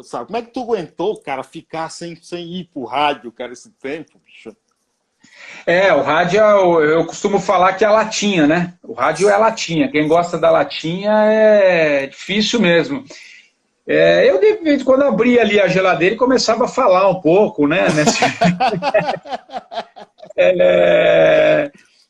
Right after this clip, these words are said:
Speaker 2: o, o, não, a falta a gente sente, né, cara? Mas,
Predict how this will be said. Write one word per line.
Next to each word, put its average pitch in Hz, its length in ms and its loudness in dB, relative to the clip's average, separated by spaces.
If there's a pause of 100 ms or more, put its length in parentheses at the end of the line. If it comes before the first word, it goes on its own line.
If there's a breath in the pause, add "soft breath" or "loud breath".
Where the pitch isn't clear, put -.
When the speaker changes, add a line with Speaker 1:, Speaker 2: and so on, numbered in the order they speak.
Speaker 2:
o, 170 380 2
o, 156 680 2
não, 330 260 0
a 240 100 0
falta 302 360 0
a 277 40 2
gente 330 220 -2
sente, 285 480 -2
né, 302 140 0
cara? 202 400 -2
Mas, 208 880 -2